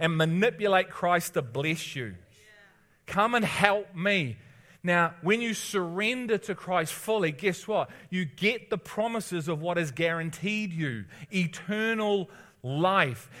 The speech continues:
And does he bless you? Yes, but you're not there for the blessing in the sense of physical things. You're there to come into eternal life, which enables you to live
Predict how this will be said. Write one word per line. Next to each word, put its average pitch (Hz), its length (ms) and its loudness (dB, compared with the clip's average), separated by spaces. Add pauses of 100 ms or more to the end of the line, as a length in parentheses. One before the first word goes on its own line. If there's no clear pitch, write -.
And 175 200 2
does 247 280 4
he 254 120 -4
bless 196 500 -4
you? 254 160 -6 (240)
Yes, 214 320 0
but 190 220 -8
you're 233 80 -4
not 233 240 -2
there 247 260 0
for - 140 -6
the 196 140 -4
blessing 151 560 -4
in 170 100 -2
the 160 60 -4
sense 196 280 -6
of 165 100 -4
physical 214 580 -4
things. 143 380 -4 (260)
You're 180 180 4
there 185 240 6
to 220 100 -4
come 208 320 -2
into 196 240 -4
eternal 185 760 -4
life, 190 480 0 (180)
which 185 200 0
enables 190 480 2
you 190 140 -2
to 180 100 -2
live 180 420 2